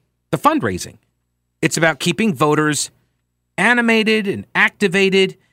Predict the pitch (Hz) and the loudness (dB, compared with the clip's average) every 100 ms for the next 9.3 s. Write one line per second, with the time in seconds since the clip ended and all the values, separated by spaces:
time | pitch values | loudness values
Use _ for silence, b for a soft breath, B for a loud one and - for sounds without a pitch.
0 | _ - 139 117 117 202 - 202 151 160 | _ -4 -2 0 2 2 2 -2 0 2
1 | 170 147 - 190 247 - 110 - - _ | 2 2 -2 2 2 2 -4 -4 -12 _
2 | _ _ 156 - 208 175 214 - 185 214 | _ _ -2 0 0 0 -2 0 0 0
3 | - - 233 - 196 117 104 127 _ _ | -2 -6 -4 0 0 2 -2 -2 _ _
4 | _ _ - - 139 147 185 - - - | _ _ -6 0 2 2 2 2 0 -6
5 | - - - - _ _ _ _ 110 156 | -8 -8 -8 -10 _ _ _ _ 2 2
6 | 165 202 226 185 156 143 165 160 160 151 | 4 2 2 2 0 0 0 2 2 2
7 | 139 147 143 143 - 147 135 - - _ | 2 -2 0 0 2 0 -2 -4 -10 _
8 | - 135 127 123 123 117 117 107 104 139 | -2 2 2 0 -2 0 0 0 2 2
9 | 208 226 226 | 2 0 -2